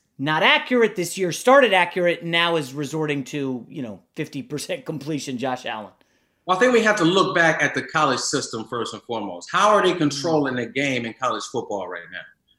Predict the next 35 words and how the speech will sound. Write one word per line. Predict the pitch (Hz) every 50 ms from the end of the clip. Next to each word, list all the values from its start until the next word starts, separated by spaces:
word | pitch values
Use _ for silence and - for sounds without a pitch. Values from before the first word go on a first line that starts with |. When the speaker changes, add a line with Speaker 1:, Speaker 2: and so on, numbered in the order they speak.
| _ _ -
Speaker 2:
From | - 160 165 156 151
the | 143
sideline. | - - 156 147 139 127 113 101 95 90 82 - - - _ _ _ _ _ _ -
You | 113 156 190
don't | 196 190 170
have | 175 180 185 185 165
guys | 165 175 170 170 160 147 127 123
reading | 135 165 170 175 170 160 151
defenses. | 147 165 170 165 165 - 160 156 156 156 165 160 143 127
You | 156 175
don't | 170 170 160 151 156
have | 160 160 156 -
guys | 160 156 156 147 143 - 156
understanding | 156 151 147 - 156 151 151 151 147 139
coverages. | - 165 175 185 175 - - - - - - - _ _ _ _ _ _ _ _ _
The | - -
coaching | - - 175 202 202 202 220 190
staff | - - - 170 156 147 143 139 - -
puts | - 151 - - -
so | 165 170 190 208
much | 214 208 208 156 143
work | 180 185 180 185 170
in | 160 156 151
during | 147 147 147 160
the | 160
week | 151 156 151 151 139
in | 131 -
college | 139 139 147 160 156
football | - - 143 107 - 104 92 92 95 92 - - _ _ - - _ -
that | 113 -
they're | - 185 196
sitting | 190 - - - - 214 190 170 156
on | 147
the | 139 139
sideline | - - 170 165 156 139 131 127 123 120 117